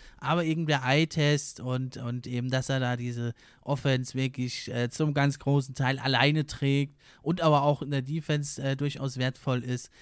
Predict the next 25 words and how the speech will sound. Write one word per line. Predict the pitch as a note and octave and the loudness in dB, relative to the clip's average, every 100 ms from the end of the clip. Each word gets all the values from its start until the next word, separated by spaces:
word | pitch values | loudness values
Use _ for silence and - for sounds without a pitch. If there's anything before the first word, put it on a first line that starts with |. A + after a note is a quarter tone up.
| - - | -20 -6
das | C3 - | -4 -2
hat | C#3+ - | -4 -4
ja | B2+ B2+ | -4 -4
nochmal | B2+ B2 B2+ A#2+ A#2 A#2 | -4 -2 0 0 -2 -4
ihn | A#2+ A#2+ | -6 -4
separiert | C3 B2 A2 B2 D3 C#3+ | -2 -2 -2 0 -2 -2
von, | - C3 C3 | -2 -2 -2
von | - B2+ | -4 -6
anderen | C#3 D3+ C#3+ | -2 0 0
Kandidaten, | C#3 C#3 C#3 C3+ B2+ B2 B2+ B2+ - - | 0 0 0 0 0 0 0 -6 -8 -4
wie | E3+ | -2
zum | E3 E3+ | 4 8
Beispiel | E3 E3 E3 | 8 6 4
den | D3 | 4
Jason | D3 D3 C#3 | 4 4 0
Tatum, | - C#3+ E3 F3+ F3 E3+ E3+ F3 - - - | -2 2 2 2 2 4 4 0 -6 -16 -4
den | C#3+ D3+ | 0 2
man | C#3+ | 2
ja | C3+ C3 | 0 0
als | C3 - | -4 2
Guard | B2 C3+ | 2 4
und | A#3 C4 | 2 0
Forward | - G#3 G3 F3+ E3+ E3+ | 6 8 8 6 2 0
einsetzen | D3 D#3+ D#3 D3+ - D3 | -2 0 0 -2 -4 -8
kann. | - C3+ C#3+ | -4 -4 -4